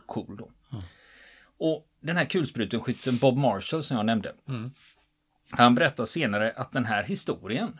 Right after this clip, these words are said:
Speaker 1: det stämmer ju inte alls. Ja, han säger, han säger så här i en intervju efteråt att, "Ja, vi hade ju med oss en kille från flottan, men vid den tiden så hade vi inte någon aning om vem det var.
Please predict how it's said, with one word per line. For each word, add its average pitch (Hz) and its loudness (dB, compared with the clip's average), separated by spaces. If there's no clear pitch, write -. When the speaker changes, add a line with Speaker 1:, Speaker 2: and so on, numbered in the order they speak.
Speaker 1:
det - -10
stämmer 190 4
ju 175 4
inte - -4
alls. - 0
Ja, 110 -2
han 120 2
säger, 147 2
han 131 2
säger 135 0
så 202 0
här 160 6
i 135 4
en 139 2
intervju 139 0
efteråt 110 -2
att, 101 -4
"Ja, 104 -2
vi 110 0
hade 101 -2
ju 175 2
med 226 4
oss 131 -2
en 190 0
kille 220 2
från 160 0
flottan, 120 -2
men 131 -2
vid 135 4
den 113 2
tiden 127 0
så 120 -2
hade 135 0
vi - 2
inte 170 0
någon 139 2
aning 101 2
om 120 6
vem 113 6
det 104 2
var. 117 2